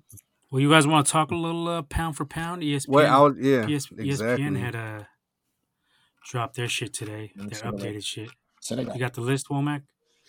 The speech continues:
Speaker 2: Um, yeah, here, I got it with you. Um, okay, so number one, they had Terrence Crawford at number one. Number two, they got Canelo.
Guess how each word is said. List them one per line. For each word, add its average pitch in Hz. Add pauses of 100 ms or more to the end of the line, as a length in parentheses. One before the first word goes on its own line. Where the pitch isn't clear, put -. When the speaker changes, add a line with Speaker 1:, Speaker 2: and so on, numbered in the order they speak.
(300)
Speaker 2:
Um, 123
yeah, 139
here, 143
I 156
got 107
it 104
with 98
you. 104
Um, 101
okay, 110
so 107
number 113
one, 120
they 113
had 107 (300)
Terrence 120
Crawford 110
at 107
number 104
one. 107 (640)
Number 95
two, 123
they 104
got 98
Canelo. 101